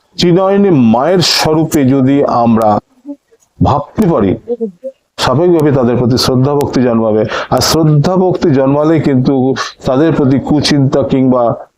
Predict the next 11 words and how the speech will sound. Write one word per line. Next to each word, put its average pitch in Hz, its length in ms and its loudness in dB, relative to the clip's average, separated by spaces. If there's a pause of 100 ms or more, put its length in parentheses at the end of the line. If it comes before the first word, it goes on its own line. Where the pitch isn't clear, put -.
(720)
কুভাবনা 139 920 2 (200)
কি 135 100 2
কুকর্ম, 143 1040 -2
সেগুলোর 131 400 0
থেকে 135 240 -2
কিন্তু 135 280 0
আমরা 117 220 0
অনেকটাই 160 680 0 (460)
দূরে 139 260 2
থাকতে 135 320 -2
পারবো। 90 440 0